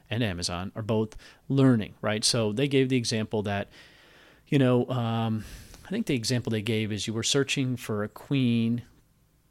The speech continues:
um, for something, maybe clothing, you know, crown for queens or whatever, but you really meant king because you had a couple other things in there.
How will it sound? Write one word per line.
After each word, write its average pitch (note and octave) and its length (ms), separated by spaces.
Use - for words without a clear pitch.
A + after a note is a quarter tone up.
um, A2+ 680
for - 260
something, B2 420
maybe B2+ 180
clothing, A2 540
you A2 80
know, G2 220
crown A#2+ 360
for G#2+ 180
queens G#2+ 580
or G#2+ 80
whatever, G2+ 420
but - 180
you B2 80
really C3 260
meant A2 280
king A#2+ 300
because G2+ 280
you A2 60
had G#2+ 160
a G#2 40
couple G#2 300
other G2 200
things G#2 380
in G#2 120
there. F2 240